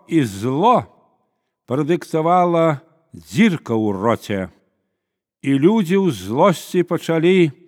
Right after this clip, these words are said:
бурыць, ламаць, таптаць і бэсціць усё, што самі ж падвялі пад кодекс праў і кодекс чэсці.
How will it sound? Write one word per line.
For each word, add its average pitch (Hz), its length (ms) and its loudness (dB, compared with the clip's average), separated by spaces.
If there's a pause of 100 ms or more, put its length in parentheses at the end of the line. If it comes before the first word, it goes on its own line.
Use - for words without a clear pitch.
(220)
бурыць, 165 760 0 (180)
ламаць, 156 640 -2 (240)
таптаць 170 720 -2
і 160 140 -2
бэсціць 131 880 -2 (340)
усё, 160 640 0 (380)
што - 360 -8
самі 190 520 0
ж - 200 -8
падвялі 143 840 -2 (360)
пад - 320 -6
кодекс 147 680 -4
праў 135 440 -2 (280)
і 131 80 -4
кодекс 135 720 -6
чэсці. 113 720 -4